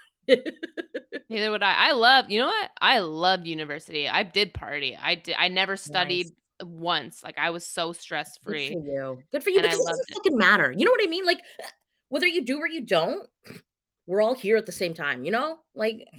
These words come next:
Speaker 2: Everyone
Speaker 1: I
Speaker 2: dies
Speaker 1: don't know.
Speaker 2: eventually.
Speaker 1: Nobody
Speaker 2: But
Speaker 1: go
Speaker 2: it
Speaker 1: to
Speaker 2: was that,
Speaker 1: school, okay?
Speaker 2: it was that time where our,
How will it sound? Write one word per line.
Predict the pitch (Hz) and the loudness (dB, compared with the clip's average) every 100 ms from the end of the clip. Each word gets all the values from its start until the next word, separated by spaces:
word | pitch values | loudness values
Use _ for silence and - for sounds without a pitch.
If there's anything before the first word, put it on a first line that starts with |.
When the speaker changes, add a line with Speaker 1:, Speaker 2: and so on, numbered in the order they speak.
| - _ _ _ _ _ _ | -20 _ _ _ _ _ _
Speaker 2:
Everyone | - 190 | -14 -8
Speaker 1:
I | 202 | -6
Speaker 2:
dies | 226 | -6
Speaker 1:
don't | 220 | -8
know. | |
Speaker 2:
eventually. | 220 - - | -10 -12 2
Speaker 1:
Nobody | 285 427 480 | 4 6 8
Speaker 2:
But | - | 8
Speaker 1:
go | |
Speaker 2:
it | - | 6
Speaker 1:
to | |
Speaker 2:
was | 311 403 | 4 0
that, | 233 | 0
Speaker 1:
school, | 147 190 | -2 -6
okay? | 240 285 | -6 -2
Speaker 2:
it | 233 | 0
was | 254 349 | 0 0
that | 302 | -4
time | - 214 214 | -2 -2 0
where | 196 | 2
our, | 175 | 2